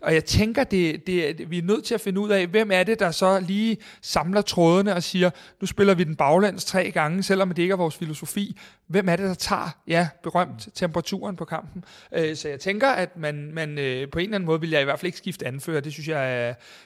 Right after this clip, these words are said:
det er et dårligt signal, og jeg synes, jeg synes ikke, at hverken Sanka eller Bøjle eller Leaer som sådan, øh, øh, ville gøre noget anderledes, tror jeg, fordi de fik et bind på. Så det vil kun ryste hierarkiet på den forkerte måde i min verden.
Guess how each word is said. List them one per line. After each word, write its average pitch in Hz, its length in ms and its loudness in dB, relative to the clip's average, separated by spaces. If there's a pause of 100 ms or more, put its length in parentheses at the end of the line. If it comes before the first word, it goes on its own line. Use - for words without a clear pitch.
det - 60 0
er - 40 0
et - 100 -10
dårligt 147 320 4
signal, 135 420 -4
og 143 80 -4
jeg 139 80 -2
synes, 147 320 -8
jeg 160 160 -2
synes 147 240 -10
ikke, 160 140 0
at 147 60 -4
hverken 135 280 -4
Sanka 139 420 -6
eller 127 120 -6
Bøjle 135 440 -2
eller 123 300 -2 (280)
Leaer 143 520 -2
som 135 220 -10
sådan, 147 440 -6
øh, 135 360 -6 (300)
øh, 131 280 -6
ville 147 140 -2
gøre 143 240 4
noget 147 220 4
anderledes, 139 420 -4
tror - 220 -10
jeg, 123 120 -12
fordi 156 240 -12
de 151 100 -12
fik 117 160 -12
et 117 80 -12
bind - 300 -6
på. - 260 -8 (140)
Så - 120 -14
det 175 120 0
vil 185 80 2
kun 170 240 -2
ryste 143 420 0
hierarkiet 147 640 -4
på 143 120 -4
den 127 220 -8
forkerte 143 360 -2
måde 120 300 -2
i 147 40 -6
min 127 200 -8
verden. 117 240 -6